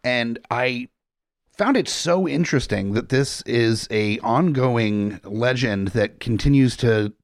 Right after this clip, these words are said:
gain more and more quote-unquote evidence over the years. And it's mainly based because there is something to it. There's, it's a very interesting story. Go ahead and read up on it.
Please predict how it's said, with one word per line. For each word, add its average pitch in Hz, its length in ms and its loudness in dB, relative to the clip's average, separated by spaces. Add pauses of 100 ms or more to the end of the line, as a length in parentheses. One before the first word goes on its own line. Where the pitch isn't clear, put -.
(320)
gain 120 380 2
more 117 260 4
and 117 120 2
more 113 400 2 (640)
quote-unquote 131 720 0
evidence 127 580 0
over 131 220 2
the 135 80 4
years. 139 440 4 (720)
And 156 180 0
it's 135 100 -4
mainly 165 360 2
based 180 240 0
because 170 260 -2
there 175 140 2
is 190 520 -2 (180)
something 120 1120 0
to 95 260 -2
it. - 180 -8 (100)
There's, 117 460 0 (560)
it's 127 320 2
a - 20 4
very 147 340 2
interesting 139 380 0
story. 120 320 2
Go 113 240 0
ahead 175 140 4
and 123 120 0
read 120 140 4
up 117 220 -2
on 131 160 2
it. 131 100 -2